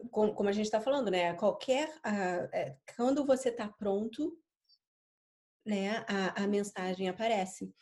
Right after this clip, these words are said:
Speaker 1: E foi exatamente o que você compartilhou, né? Você tava pronta pra aquela transformação, faltava aquele pedacinho de liberar,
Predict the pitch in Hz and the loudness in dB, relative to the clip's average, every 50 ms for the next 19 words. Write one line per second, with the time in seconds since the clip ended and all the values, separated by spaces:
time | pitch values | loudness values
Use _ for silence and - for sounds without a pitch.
0 | - - _ _ - 196 190 - 208 202 196 185 196 196 208 214 214 202 202 208 | -20 -20 _ _ -6 -4 -2 0 2 2 4 4 4 4 4 4 4 4 4 2
1 | - 214 214 233 214 208 220 220 - 240 220 226 233 233 233 226 - - 262 247 | 0 -4 -4 -2 2 2 2 2 2 0 0 0 -2 -4 -4 -6 -4 2 4 4
2 | 214 202 190 175 170 170 180 175 - 202 - 202 196 196 196 - 202 196 214 240 | 4 4 2 0 0 -2 -2 -4 -4 -6 -4 -2 -2 -2 -2 0 0 0 0 0
3 | 240 233 226 220 220 214 196 196 - 190 190 - 196 190 - 220 214 226 220 220 | -2 -2 -2 -2 0 0 0 0 -2 -6 -8 -6 -6 -4 -4 -6 -2 -2 -2 -2
4 | 220 220 226 233 226 226 226 - 240 226 214 226 262 269 294 269 262 - - 240 | 0 0 0 0 0 0 0 2 0 0 4 4 6 6 6 4 2 0 0 0
5 | 240 240 247 214 202 214 208 208 196 190 190 185 180 180 196 233 - | 2 2 0 0 0 0 0 0 2 2 2 2 2 0 -2 -4 -8